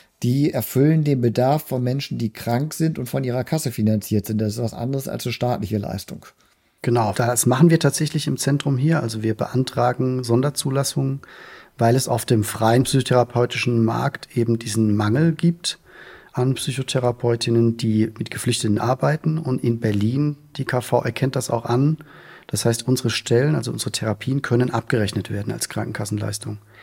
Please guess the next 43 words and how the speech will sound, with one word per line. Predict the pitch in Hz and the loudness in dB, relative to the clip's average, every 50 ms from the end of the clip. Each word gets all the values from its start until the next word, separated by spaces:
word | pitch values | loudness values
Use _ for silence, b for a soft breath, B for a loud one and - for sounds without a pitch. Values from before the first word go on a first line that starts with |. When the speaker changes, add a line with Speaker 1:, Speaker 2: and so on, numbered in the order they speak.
| B B | B B
Speaker 2:
Das | B 113 - - | B -6 -2 -2
hat | 135 | 2
immer | - 147 151 | 4 4 4
einen | 147 143 120 117 - - | 4 4 0 -4 -6 -4
extremen | - - - 160 147 135 | -4 0 2 4 4 4
Vorlauf. | - - - 123 135 151 165 180 185 - - | 4 4 4 6 6 6 4 2 0 -2 -6
Also | - - - 117 | -8 -6 -4 -2
wir | 117 117 120 - - _ | -2 -2 -4 -6 -10 _
fangen | - - - 117 120 120 113 | -12 -6 -2 0 0 2 2
meistens, | 117 123 127 - - 135 - - - - - | 2 2 2 0 -2 -2 -4 -4 -6 -6 -4
wenn | 123 117 | -2 0
jemand | 117 123 - - | 0 0 -2 -2
im | 117 | -2
Zentrum | - - - - - 139 131 | -2 -2 -2 0 -2 -4 -2
anfängt, | - 123 123 - - 131 127 - - - B B B B B B B B B B B B - - - - | 0 0 -2 -2 -2 -6 -6 -6 -8 -16 B B B B B B B B B B B B -10 -10 -4 0
dauert | - 120 117 139 - | 2 4 4 4 4
das | 151 139 - | 4 4 6
ein | 139 | 6
Jahr, | 127 117 117 113 117 127 139 | 8 8 8 8 8 6 6
bis | 135 127 - | 4 2 2
das | - 117 - | 2 2 4
dann | - 120 107 | 4 4 4
durch | 101 123 135 151 - | 6 6 4 4 4
ist | 175 147 - | 2 -2 -2
durch | 151 135 - - | -2 -2 0 2
alle | 127 127 127 | 2 2 2
Gremien | - - 127 123 123 127 127 120 | 2 2 2 4 4 2 0 0
und | 117 | 0
die | 110 | 0
Entscheidung | 113 110 - 113 113 110 107 | 0 0 0 0 2 2 2
getroffen | 104 104 - - 113 131 - - - | 0 0 0 0 -2 0 0 -2 -2
ist. | 147 143 147 - - - B B B B B B B B | -2 -2 -4 -6 -10 -16 B B B B B B B B
Aber | B 107 107 107 | B 0 0 2
dann | 104 117 113 - | 2 4 4 4
ist | - - - - | 2 0 -4 -4
theoretisch | - - 120 113 110 120 139 - 135 | -2 0 2 2 2 2 0 -2 -2
die | - - - | -4 -2 -2
Abrechnung | - 127 - - 139 131 - - 135 127 127 131 - - | -2 -2 -2 -2 -4 -4 -2 -2 0 0 0 0 -2 -2
als | 120 117 - | -4 -4 -2
Kassenleistung | - - 139 139 - 127 113 107 104 104 104 - - 113 110 113 - 110 | -2 0 0 0 2 2 2 2 2 0 -2 -2 -4 -4 -4 -4 -2 -2
möglich | 104 101 104 104 104 - 107 101 - - | 0 0 0 -2 -4 -6 -8 -10 -8 -8
bei | - 101 | -8 -8
uns. | 104 - 98 101 104 104 - - - | -8 -8 -10 -10 -12 -12 -14 -16 -18